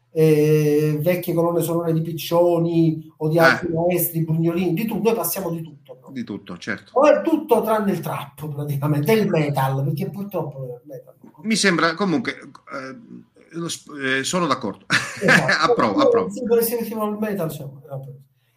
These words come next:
Speaker 1: Anche se talvolta ci è capitato, per esempio, ci sono, ci sono capitate alcune etichette veramente belle tedesche che fanno una sorta di prog molto effettato, eh, al quarto brano su tutto uguale, però,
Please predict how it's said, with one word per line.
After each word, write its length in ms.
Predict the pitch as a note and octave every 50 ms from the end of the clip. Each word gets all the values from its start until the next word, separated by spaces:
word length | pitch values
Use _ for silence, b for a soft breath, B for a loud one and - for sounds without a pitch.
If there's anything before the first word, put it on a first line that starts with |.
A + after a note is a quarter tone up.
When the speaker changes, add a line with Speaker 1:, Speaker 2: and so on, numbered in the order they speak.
| _ _ -
Speaker 1:
Anche 220 | B3+ D4 - B3 G#3+
se 160 | G3+ G3 -
talvolta 480 | A3 G#3+ G#3+ A3 C#4 D4+ D4+ - G#3+
ci 140 | - - G3
è 20 | -
capitato, 420 | G#3 G3 G3+ G#3+ - - G#3 F#3+
per 120 | F3 F3+
esempio, 340 | F3+ - B3 A#3 - F#3+ E3+
ci 100 | - F#3
sono, 320 | F3 G3 G3+ G3+ G3+ G3 -
ci 140 | - G3
sono 160 | F#3+ G3 G3 G#3
capitate 480 | G#3 A3 A3+ A#3+ G#3+ E3+ E3 F3 F3+ F3+
alcune 480 | F3 D#3+ D#3 - A#3 A3 G3 - -
etichette 440 | - F3 E3+ F#3 G3+ G#3 G#3 - C#3+
veramente 440 | D3 D3 D#3 E3+ F#3+ F#3+ - - D3+
belle 340 | D3 C#3+ C3+ C3 C3+ - -
tedesche 640 | - C#3 C#3 C3 A#2+ - - - - F3 G3 - - _ _ _ _ _ _ _ _ _ _
che 320 | - - A#3+ A#3+ G#3+ E3+ D#3+
fanno 440 | C#3+ - A3+ G#3+ G3 E3+ D#3+ D#3 D3+
una 180 | D#3 E3+ F#3
sorta 260 | F#3 A3 A3 - F3+ D#3+
di 140 | D#3+ D#3
prog 480 | D3 - F#3 G3+ G3+ G3+ G3+ D#3+ D3+ C#3 D#3+
molto 420 | D#3+ D3+ F#3 G#3 G#3+ - - F#3
effettato, 960 | F3 D#3 - E3 D#3 D3+ - - D#3 C#3+ B2 B2+ C#3+ - G3 - - - - _ _ _ _ _ _ _ _ _ _
eh, 580 | E3 E3 E3+ E3+ E3 E3 D#3+ D#3+ D#3+ D#3 E3 E3
al 140 | E3+ E3
quarto 300 | D#3+ G3 F#3+ - - F3
brano 280 | D#3+ E3+ F#3 F#3 F3 D#3+
su 120 | - -
tutto 240 | D3+ C#3 C#3+ - - D3+
uguale, 420 | D3 D3 C3+ - - C#3+ D#3 E3+
però, 400 | - A#3 A#3+ G#3+ - - -